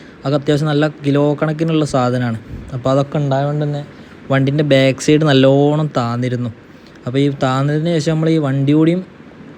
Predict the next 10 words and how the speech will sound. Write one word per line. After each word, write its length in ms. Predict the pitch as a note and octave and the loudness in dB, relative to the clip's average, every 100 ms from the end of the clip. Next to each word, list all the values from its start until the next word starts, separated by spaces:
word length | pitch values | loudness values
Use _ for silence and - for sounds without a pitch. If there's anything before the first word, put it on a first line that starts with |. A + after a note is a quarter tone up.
| - - - | -20 -8 -2
കുണ്ടിലൂടെയും 420 | D3 C#3+ D#3+ F3 | 0 2 2 4
ചാടിയപ്പോഴത്തിന് 560 | D#3+ D3 D3 D3+ D3+ E3+ E3 - C3+ | 4 4 2 0 0 -2 -4 -8 -2
ഏകദേശം 380 | C3 C3+ C3+ D#3+ C#3+ | 0 0 0 -2 0
നല്ലൊരു 320 | C#3 D3 D#3 - - - - - - - - | 2 2 -2 -6 -20 -20 -20 -20 -20 -6 0
പരിക്കാണ് 400 | C3 B2 - C#3+ | 0 2 2 2
നമുക്ക് 180 | C#3+ C#3 | 2 2
പറ്റിയിട്ടുള്ളത് 560 | A#2+ A2 A#2 A#2+ A2+ A2 A#2+ | 0 0 -2 -2 -4 -4 -4
വണ്ടിക്ക്. 360 | B2 A#2+ - A2+ - - - - - | -2 -2 -6 -14 -14 -16 -16 -18 -12
അപ്പം 260 | A#2+ C3+ F3 - - - - - - | -6 -6 -6 -10 -20 -20 -20 -20 0
കുഴപ്പമൊന്നുമില്ല. 640 | C3 B2+ C3 G3 G3+ G3 | 2 2 2 4 4 4